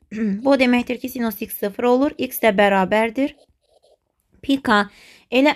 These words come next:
aldığımız həllər üst-üstə düşür. Ona görə kəsişmə də həllin özünü verəcək. Cavabımız olur beşinci sualda B variantı. Sonra altıncı suala baxaq.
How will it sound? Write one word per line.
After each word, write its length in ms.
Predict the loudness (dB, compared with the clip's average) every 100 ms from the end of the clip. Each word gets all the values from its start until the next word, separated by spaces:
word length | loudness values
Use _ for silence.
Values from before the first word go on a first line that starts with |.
| 0 2
aldığımız 680 | 2 2 2 0 -2 -4 -2
həllər 640 | 0 0 0 0 -2 -4 -8
üst-üstə 560 | -10 -8 -14 -2 -2 -2
düşür. 480 | -6 -4 -2 -2 -4 _ _ _ -10
Ona 160 | -6 -2
görə 240 | -2 -2 -4
kəsişmə 480 | -6 -6 -8 -6 -4
də 100 | -2 -4 -2
həllin 360 | -2 0 -2 -4
özünü 240 | -4 -4 -2
verəcək. 520 | 0 -2 -4 -6 -6
Cavabımız 420 | -4 -2 -2 -4 -4
olur 220 | -4 -6
beşinci 380 | -8 -8 -8 -10
sualda 600 | -8 -6 -2 -2 -2 -6 _ _ _
B 380 | -4 -2 -2 -4
variantı. 680 | -6 -6 -10 -14 -18 -20 -20 _ _ _ _ _
Sonra 400 | -4 -2 -2 -2 0
altıncı 440 | 0 0 -4 -4
suala 380 | -4 -4 -4 -4
baxaq. 320 | -10 -10